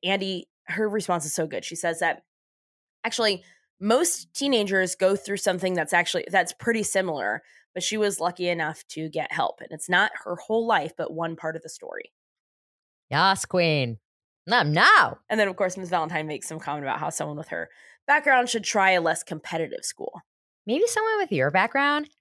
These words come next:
Speaker 2: Missus Valentine, should try taking the stick out of your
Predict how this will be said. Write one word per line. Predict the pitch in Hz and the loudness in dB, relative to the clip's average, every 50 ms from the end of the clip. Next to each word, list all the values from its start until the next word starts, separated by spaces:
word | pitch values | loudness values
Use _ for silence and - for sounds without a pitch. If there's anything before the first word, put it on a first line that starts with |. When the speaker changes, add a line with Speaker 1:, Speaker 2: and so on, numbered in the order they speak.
| _ | _
Speaker 2:
Missus | 214 226 254 262 - 294 285 247 | -2 -2 -2 -2 -2 -4 -4 0
Valentine, | 247 247 254 277 294 311 311 302 320 330 330 330 330 339 349 - _ _ _ _ _ _ | 2 2 4 4 2 0 2 2 4 4 4 2 2 -2 -4 -10 _ _ _ _ _ _
should | - - - 226 - | -8 -4 -4 -4 -4
try | - - 214 196 214 | 2 4 4 4 4
taking | 214 - 262 247 247 302 320 | 4 2 0 0 0 0 0
the | 339 370 - | 0 0 0
stick | - - - - - - 175 151 - 143 | 0 -2 -4 -4 0 2 2 4 4 4
out | 151 143 131 | 2 2 2
of | 127 | -2
your | 127 123 - | -2 -6 -6